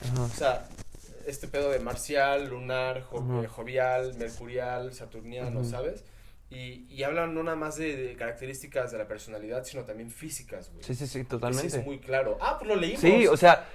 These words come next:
Speaker 2: Sí,
Speaker 1: una
Speaker 2: lo
Speaker 1: vez nos,
Speaker 2: leímos, güey.
Speaker 1: estábamos aquí, en, justo en esta sala,
Speaker 2: Sí.
Speaker 1: y sacó el libro y me empezó a platicar, y me dijo, "A ver, vamos a buscar el tuyo". Él pensaba que yo era uno que él pensaba, o sea, como dijiste,
Speaker 2: Sí.
Speaker 1: "Creo que puede ser por aquí".
Speaker 2: Porque en el signo somos el mismo, entonces yo
Speaker 1: Somos
Speaker 2: dije
Speaker 1: el mismo,
Speaker 2: como,
Speaker 1: Aries, Aries.
Speaker 2: "Se me hace que eres el mismo que, que yo,
Speaker 1: Ah,
Speaker 2: Marcial",
Speaker 1: y
Speaker 2: no sé
Speaker 1: eso
Speaker 2: qué.
Speaker 1: también,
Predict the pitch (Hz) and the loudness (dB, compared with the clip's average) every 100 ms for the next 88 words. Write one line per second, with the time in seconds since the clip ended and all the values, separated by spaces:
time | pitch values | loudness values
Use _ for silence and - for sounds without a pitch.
0 | - - 170 190 214 214 185 135 147 180 | -14 -2 8 10 10 8 6 6 10 12
1 | 190 185 185 190 196 208 262 - 127 123 | 12 12 8 6 6 4 4 2 0 0
2 | - 170 170 156 160 160 196 180 180 - | 6 6 8 4 4 8 10 10 8 4
3 | - 147 147 139 165 156 156 185 190 196 | -6 -4 -4 2 4 6 10 12 12 12
4 | 190 196 180 147 143 180 185 180 180 185 | 12 12 10 6 6 6 6 2 6 10
5 | 180 175 156 156 165 170 185 185 156 156 | 12 10 4 4 10 12 12 10 6 10
6 | 170 156 196 175 151 - - - - 180 | 10 10 6 6 4 0 -16 -10 8 10
7 | 190 180 185 180 170 147 156 156 160 175 | 12 12 12 12 10 8 10 12 12 12
8 | 170 165 151 170 156 185 170 160 143 139 | 10 6 4 4 8 10 10 8 4 2
9 | 139 160 165 190 208 190 185 180 143 135 | 2 6 8 8 8 8 6 6 6 6
10 | 202 - - - 180 202 202 196 226 233 | -2 -2 -12 -2 2 4 4 2 2 0
11 | 208 220 175 180 202 160 175 160 185 160 | 0 0 0 0 0 0 0 4 6 8
12 | 160 165 143 156 160 160 139 180 190 202 | 8 10 8 8 8 6 6 4 2 4
13 | 202 185 151 175 165 131 113 113 147 151 | 4 4 0 -2 -2 -2 -4 -4 -2 -2
14 | 120 - 156 156 214 220 196 175 185 | -2 -4 4 10 12 12 10 12 10